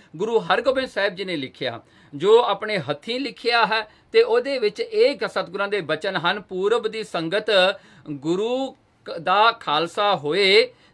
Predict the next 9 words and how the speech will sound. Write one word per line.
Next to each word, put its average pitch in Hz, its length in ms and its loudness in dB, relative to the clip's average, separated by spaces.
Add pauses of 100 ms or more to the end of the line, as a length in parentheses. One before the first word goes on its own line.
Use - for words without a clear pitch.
(100)
ਤੇ 208 200 6 (140)
ਅੱਗੇ 214 480 4 (260)
ਹੋ-, - 140 -18 (260)
ਉਪਰੰਤ 202 560 0 (220)
ਗੁਰੂ 214 480 -4
ਦੀ 196 380 -4 (100)
ਆਗਿਆ 190 580 0 (1160)
ਹੋਏ 233 280 12
ਪਈ।" 147 300 -2